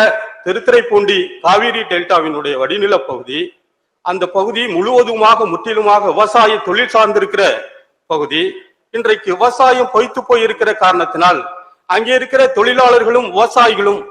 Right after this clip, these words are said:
பொருளாதாரத்தில் மிகவும் பின்தங்கி இருக்கிறார்கள். அவர்களுடைய வாழ்வியலை கருத்தில் கொண்டு அவர்களுடைய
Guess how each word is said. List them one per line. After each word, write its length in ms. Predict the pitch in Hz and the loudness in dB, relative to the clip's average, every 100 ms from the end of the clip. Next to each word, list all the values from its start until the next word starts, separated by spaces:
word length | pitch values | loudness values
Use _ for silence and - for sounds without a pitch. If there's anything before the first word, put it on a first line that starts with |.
| - _ - | -20 _ -2
பொருளாதாரத்தில் 760 | 226 277 269 262 247 254 226 208 | 2 4 4 4 4 0 -4 0
மிகவும் 340 | 240 233 220 | 0 0 -2
பின்தங்கி 380 | 214 247 262 240 | -4 0 0 0
இருக்கிறார்கள். 540 | 196 196 170 139 160 208 _ _ _ _ - | 0 0 0 0 -4 -8 _ _ _ _ -4
அவர்களுடைய 640 | 185 247 262 254 240 240 233 156 | 0 2 0 -2 0 2 2 4
வாழ்வியலை 520 | 208 262 277 269 269 262 | 4 4 2 2 2 2
கருத்தில் 460 | 220 233 247 226 | 0 0 -10 -2
கொண்டு 220 | 226 226 269 | -2 2 4
அவர்களுடைய 460 | 254 233 240 214 | 4 4 2 0